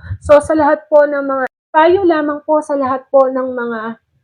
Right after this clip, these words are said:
S S S members na pa-retire, bayaran po ninyo yung utang ninyo kung meron at kung merong issue yung pong account po ninyo kay S S S, paki-solve na po o paki-ayos na para smooth po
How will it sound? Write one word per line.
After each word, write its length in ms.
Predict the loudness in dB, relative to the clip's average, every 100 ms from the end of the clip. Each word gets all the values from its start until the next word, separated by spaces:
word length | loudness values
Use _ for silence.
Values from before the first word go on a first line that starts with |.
| _ -10
S 160 | -4 -2
S 80 | -2
S 180 | -6 -6
members 560 | -6 -8 -6 -4 -4 -6
na 80 | -8
pa-retire, 640 | -4 -4 -4 -6 -4 -2
bayaran 400 | -2 -2 -4 -8
po 160 | -8 -8
ninyo 320 | -6 -6 -4
yung 120 | -6 -10
utang 160 | -14 -14
ninyo 320 | -12 -10 -10
kung 160 | _ -20
meron 480 | -18 -8 -6 -6 -10
at 160 | -20
kung 160 | _ -14
merong 320 | -8 -8 -8
issue 480 | -14 -14 -6 -6 -6 _ _ _
yung 320 | -8 -8 -10
pong 240 | -6 -6 -4
account 400 | -8 -6 -8 -8
po 80 | -10
ninyo 400 | -8 -8 -6 -6
kay 240 | -6 -12 -14
S 160 | -14
S 120 | -18 _
S, 260 | -8 -6 -8 -12 _ _ _ _ _ -14
paki-solve 880 | -14 -8 -6 -6 -6 -4 -2 -2 -6
na 80 |
po 280 | -6 -4 -4
o 160 | -4 -8
paki-ayos 720 | -12 _ -14 -12 -12 -16 -20
na 240 | -14 -14 -14 _ _ _ _
para 560 | -8 -6 -4 -4 -4 -6 -6
smooth 240 | -6 -4
po 240 | 0 0